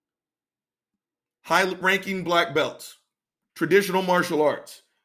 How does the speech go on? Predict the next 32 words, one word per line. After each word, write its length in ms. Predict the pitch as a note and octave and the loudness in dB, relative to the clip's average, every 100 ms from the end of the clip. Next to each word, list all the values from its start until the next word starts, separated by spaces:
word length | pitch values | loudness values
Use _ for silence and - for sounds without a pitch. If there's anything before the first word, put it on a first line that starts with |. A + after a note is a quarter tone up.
| _ - | _ 0
I 100 | E3 | 0
respect 500 | A3 - A3 A3+ F#3 | 0 0 2 0 4
Joe's 280 | A3 G#3+ | 4 4
effort. 380 | E3 - F#3 F#3 D3+ | 6 4 4 2 2
I 100 | D#3+ | 2
just 180 | F3 | 2
don't 160 | F#3 F#3 | 0 0
agree 180 | F3+ F#3 | 2 2
with 140 | F3 | 2
his 160 | E3 F3 | 0 0
opinion 440 | D#3 - G3 F#3+ | 0 0 2 2
on 160 | D#3+ D3 | 2 0
this 200 | C#3+ B2+ | 0 -2
one. 140 | - - _ _ _ _ _ _ _ _ _ _ _ _ _ _ _ | -8 -20 _ _ _ _ _ _ _ _ _ _ _ _ _ _ _
So 160 | - D3 | -4 0
I'm 120 | D#3+ | 4
not 200 | G#3 G#3 | 4 4
coming 240 | G3 A3 G3+ | 4 6 6
at 140 | F#3+ | 4
this 140 | G3 | 2
from 200 | F3 G3 | 0 -2
some 260 | F3+ G#3 E3+ | 2 0 2
Rudy 300 | E3 F#3+ G3 | 2 2 2
Poot 280 | F#3 F#3 G3+ | -2 -4 0
ass 280 | F3+ F3+ F3+ | 2 2 2
point 460 | - - A3 G3+ F3+ | -2 0 2 2 0
of 120 | F3 | 0
view. 420 | A3 B3+ A3+ - - _ _ _ _ | 4 4 4 -2 -20 _ _ _ _
I 120 | E3 | 4
am 120 | A3 | 6
an 240 | G#3+ G3+ - _ | 4 2 -6 _
expert 600 | G3+ A#3 - E3 B2 - | 2 2 0 0 -2 -6